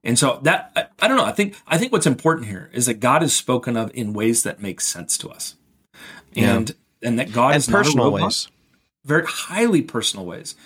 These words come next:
Speaker 2: Hmm.
Speaker 1: And, okay, in conclusion, it may be true that Freud was right to a degree, that religion is something we lean on in a way to make up for what our parents did or did not do. I, I,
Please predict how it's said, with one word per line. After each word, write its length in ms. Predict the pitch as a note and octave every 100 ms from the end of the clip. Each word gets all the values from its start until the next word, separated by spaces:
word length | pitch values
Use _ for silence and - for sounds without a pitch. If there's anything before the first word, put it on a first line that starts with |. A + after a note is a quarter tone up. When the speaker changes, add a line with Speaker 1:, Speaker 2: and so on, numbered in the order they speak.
| -
Speaker 2:
Hmm. 200 | G#2+ F#2 - _ -
Speaker 1:
And, 480 | G#3+ C#4 C3+ C3+ - _
okay, 240 | B2 E3 D3+
in 220 | D#3 D3
conclusion, 720 | D3+ C3+ A3+ A3 A2 E2 - _ _ _ _ _ _ _ _ _ _ _ _ _ -
it 180 | G3
may 200 | F#3+ A3
be 160 | C#4+ A#3
true 240 | - A#3
that 180 | D#3 D3+
Freud 340 | - D#3+ D#3 D3+
was 200 | C3+ A#2+
right 240 | A#2+ A2+
to 160 | - A#2+
a 40 |
degree, 460 | A2 G#2+ G#2 E2+ - _
that 460 | - A#2 A#2 - - _ _ -
religion 560 | B2+ C#3 D#3 F#3+ F#3+
is 140 | E3 B2+
something 320 | C#3 C3+ B2+
we 120 | A#2+
lean 260 | A2+ A#2+ A#2
on 260 | A2+ A2 -
in 140 | -
a 40 | A#2+
way 200 | A#2 A#2
to 140 | A#2+
make 260 | A2 A2+ A2
up 160 | G#2+
for 120 | - A2+
what 160 | G#2+
our 120 | G#2
parents 540 | G2+ G2+ G2+ F#2+ - - _ A#2
did 180 | A#2+
or 100 | A2+
did 200 | G2 G2
not 180 | D#2+ C#2+
do. 160 | - - _ _ _
I, 140 | -
I, 160 | A3+ -